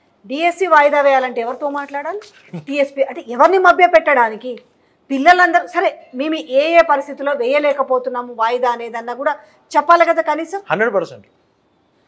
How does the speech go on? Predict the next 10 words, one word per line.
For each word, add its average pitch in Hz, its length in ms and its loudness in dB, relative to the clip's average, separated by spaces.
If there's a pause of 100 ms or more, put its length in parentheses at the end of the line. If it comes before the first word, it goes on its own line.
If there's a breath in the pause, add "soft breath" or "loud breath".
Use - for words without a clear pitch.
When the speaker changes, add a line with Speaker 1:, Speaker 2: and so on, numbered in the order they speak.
(200)
Speaker 1:
ఏ 285 180 6
పరిస్థితుల్లో 320 480 0
మేము 294 180 -6
వాయిదా 262 320 2
వేయలేకపోతున్నాం, 220 880 -4 (1800)
కనీసం 480 320 2 (160)
లేదు, 339 460 6
వెయ్యలేము, 285 560 4 (220)
పిలుచుకొని 392 560 2
మాట్లాడితే 277 840 2